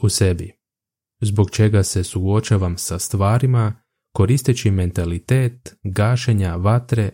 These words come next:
vatrom. Kada me neprikladno ponašanje drugih isprovocira, ponekad ne mogu obuzdati svoj bijes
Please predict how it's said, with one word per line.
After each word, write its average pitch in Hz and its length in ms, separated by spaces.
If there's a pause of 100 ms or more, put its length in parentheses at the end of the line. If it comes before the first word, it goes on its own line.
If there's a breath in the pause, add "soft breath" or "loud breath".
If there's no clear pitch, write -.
vatrom. 98 580 (1000)
Kada 107 260
me 98 320
neprikladno 104 640
ponašanje 98 720
drugih 104 640
isprovocira, 101 920 (520)
ponekad 135 420
ne 107 200
mogu 113 320
obuzdati 107 640
svoj 87 260
bijes 117 560